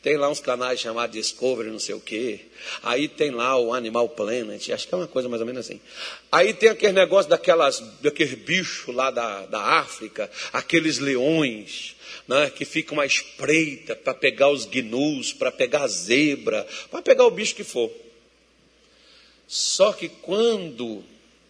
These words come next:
os leões são jovens, são novos, sabe o que eles mais erram?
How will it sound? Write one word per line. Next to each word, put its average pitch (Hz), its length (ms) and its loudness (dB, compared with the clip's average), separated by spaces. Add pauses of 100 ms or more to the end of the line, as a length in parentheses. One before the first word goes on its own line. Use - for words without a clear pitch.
os 135 220 -4
leões 147 480 2
são 123 280 -6
jovens, 131 640 2
são 113 260 -6
novos, 135 680 0 (520)
sabe 151 540 0 (500)
o 131 100 -8
que - 120 -6
eles 156 200 -2
mais 151 280 0
erram? 165 340 2